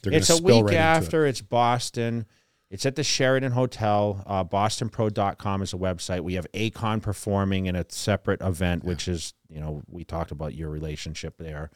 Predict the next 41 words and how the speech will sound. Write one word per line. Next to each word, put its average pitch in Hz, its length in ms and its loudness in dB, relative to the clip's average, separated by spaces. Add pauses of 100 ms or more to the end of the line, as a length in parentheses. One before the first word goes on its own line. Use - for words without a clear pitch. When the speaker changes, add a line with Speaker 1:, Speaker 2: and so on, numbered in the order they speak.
(540)
Speaker 2:
Um, 104 220 0
so 160 220 2
that's 208 220 2
a 254 40 0
little 254 200 2
different, 123 500 0 (120)
a 156 40 -4
little 233 180 4
Speaker 1:
Yeah. 285 60 0
Speaker 2:
different. 170 340 2
I 160 60 0
mean, 151 200 0
it's 135 140 -2
still 190 220 -2
kinda 175 280 -2
like, 139 340 0 (520)
hmm, 127 260 -2 (260)
like, 104 180 -2 (300)
wh-, 107 200 -8
where 131 220 2
does 127 160 0
that 120 220 0
relate 110 320 0
to 117 100 -4
a 104 60 -2
bodybuilding? 120 560 0
But 101 180 -2
we 110 100 -4
talk 139 300 -4
about 170 160 -2
entertainment. 101 960 -4
Speaker 1:
Yeah. 135 200 -2 (220)
Speaker 2:
We 120 120 0
talk 135 280 2
about 135 280 0
other 117 420 2 (240)
activities, 98 760 -6
right? 92 380 -4 (540)
Um, 98 420 -2
it 156 160 0
is, 185 300 2